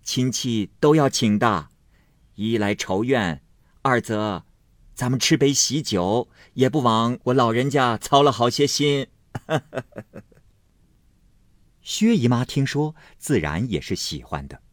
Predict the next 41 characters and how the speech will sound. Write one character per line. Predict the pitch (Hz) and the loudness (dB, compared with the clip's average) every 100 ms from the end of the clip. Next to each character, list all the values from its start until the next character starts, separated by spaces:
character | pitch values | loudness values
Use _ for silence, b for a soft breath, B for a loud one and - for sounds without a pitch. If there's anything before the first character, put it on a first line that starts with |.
| _ _ | _ _
便 | - 90 | 0 0
将 | 101 95 | 0 0
要 | 92 71 69 | 0 -2 -6
办 | 98 71 - | -8 -8 -2
妆 | 160 185 | 0 2
奁 | 180 82 | 2 0
的 | 87 | -2
话 | - 76 | -4 -4
也 | 80 78 | -6 -4
说 | - 95 | -2 -2
了 | 78 | -2
一 | 73 | -6
遍。 | 80 67 _ _ _ _ _ _ | -10 -12 _ _ _ _ _ _
贾 | - 90 107 | -2 0 2
母 | 117 | -2
道 | - - _ _ _ _ _ _ _ _ _ _ _ | -4 -12 _ _ _ _ _ _ _ _ _ _ _
：“咱 | - 107 | -4 0
们 | 120 117 104 95 | 2 2 0 -2
亲 | - - 123 | -4 -2 -2
上 | 120 113 98 | -2 -2 -2
做 | 113 98 | -4 -4
亲， | - 117 113 101 76 _ _ - | -4 -2 0 -2 -6 _ _ -4
我 | 104 | -2
想 | 104 104 92 92 78 - _ _ | 0 -2 -4 -4 -6 -10 _ _
也 | 101 | -6
不 | 95 110 | -4 -6
必 | 110 113 | -6 -8
这 | - 104 | -6 -6
些。 | 87 98 98 87 71 _ _ _ _ _ _ _ _ _ | -6 -6 -6 -6 -10 _ _ _ _ _ _ _ _ _
若 | 101 | -4
说 | - 113 | -4 -2
动 | 131 113 | 0 2
用 | 107 95 | 0 -2
的， | 90 82 73 - _ _ _ - - | -2 -4 -6 -12 _ _ _ -16 -10
她 | 104 | -6
屋 | 107 | -2
里 | 117 95 | -2 -2
已 | |
经 | 92 123 120 | -2 -2 0
满 | 92 85 | -2 -2
了， | 92 107 82 | -4 -4 -6